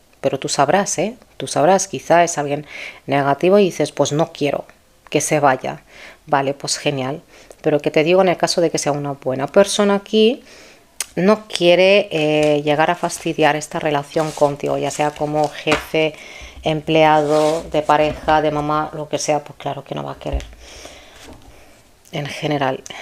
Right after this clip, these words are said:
es que todo es tan relativo, <laughs> todo es tan relativo. Así que bueno, vamos a ver.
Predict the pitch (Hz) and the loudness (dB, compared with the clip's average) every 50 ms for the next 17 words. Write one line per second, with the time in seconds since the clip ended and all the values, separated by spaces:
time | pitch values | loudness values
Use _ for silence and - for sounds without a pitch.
0 | - - - - - 170 - 180 180 185 185 - - 156 165 156 165 165 156 147 | -10 -8 -6 -2 0 2 4 6 4 4 4 2 0 0 0 2 2 4 4 4
1 | 143 143 - - 139 135 143 160 160 - - - - - - - - - - - | 2 2 0 -6 -6 -2 0 0 0 0 -4 -10 -10 -10 -12 -14 -18 -10 2 2
2 | 190 190 202 190 - - 185 190 208 208 196 185 180 165 156 - - 156 156 165 | 6 6 6 4 4 2 2 4 4 2 2 4 6 6 4 4 0 0 2 4
3 | 185 208 - - - - - - - - - - - - - - - - - - | 4 2 2 -2 -6 -8 -10 -14 -14 -14 -14 -14 -10 -8 -8 -6 -6 -6 0 2
4 | 165 165 160 - - - 196 - - 175 175 165 151 135 - - - - - 185 | 2 2 2 0 0 -2 -2 0 4 6 6 6 6 4 0 0 -6 -4 2 4
5 | 226 254 262 254 - 220 190 160 151 143 - | 4 4 4 2 2 2 4 4 2 0 0